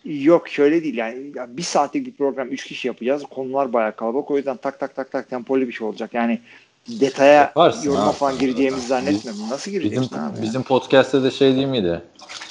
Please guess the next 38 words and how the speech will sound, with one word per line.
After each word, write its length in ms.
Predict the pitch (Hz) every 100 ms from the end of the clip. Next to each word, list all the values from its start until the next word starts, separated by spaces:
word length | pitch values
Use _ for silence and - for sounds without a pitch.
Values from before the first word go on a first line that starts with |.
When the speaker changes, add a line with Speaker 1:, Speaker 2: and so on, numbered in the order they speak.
| - - - - - _ _ -
Speaker 2:
Ben 60 |
hatırlıyorum 460 | 98 101 117 120 104
sen 260 | - 95 92
böyle 200 | 92 90
bir 60 |
on 200 | 101 98
beşinci 300 | 95 - 87
bölümden 300 | 92 92 92
sonra 340 | 92 92 87 110
"Bunun 180 | 117
hakkı 360 | 110 110 - 110
elli 260 | 92 95 95
dakika 300 | 87 - 80
arkadaşlar." 580 | - 87 80 - 82
falan 380 | 78 90 90 90
diyordun. 200 | 82 78 76
Böyle 200 | 80 80
o 120 | 85
çok 200 | - 98
kısa 200 | - 98
başlamış. 340 | 92 214 165 127
Speaker 1:
<laughs> 1600 | 135 _ _ _ _ _ - - - - - - - _ - - -
Speaker 2:
Öyle 260 | 117 127
şey, 360 | - 113 131 -
Speaker 1:
Olabilir, 280 | - 104 104
Speaker 2:
e, 160 | 107 104
Speaker 1:
evet. 180 | - - - _ _ _ -
Speaker 2:
o 80 | 143
seyircisiz 560 | - 151 156 160 190 185
olayı 440 | 180 180 180 165
benim 180 | 165 160
canımı 260 | 160 165
sıktı 320 | 160 - - 175
açıkçası. 520 | - - - 95 92
Yani 140 | 85
seyircisiz 460 | - 107 98 101 -
oyun 340 | 104 107 104
derken 320 | 120 131 90